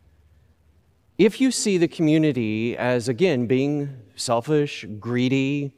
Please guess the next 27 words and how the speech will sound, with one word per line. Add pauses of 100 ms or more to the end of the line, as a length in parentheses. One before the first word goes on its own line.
(180)
violent, (640)
if
we
see
that,
again,
as
the
core
of
who
we
are, (420)
then
that
will
impact
how
we
see
ourselves (520)
and
how
we
treat (800)
other
people.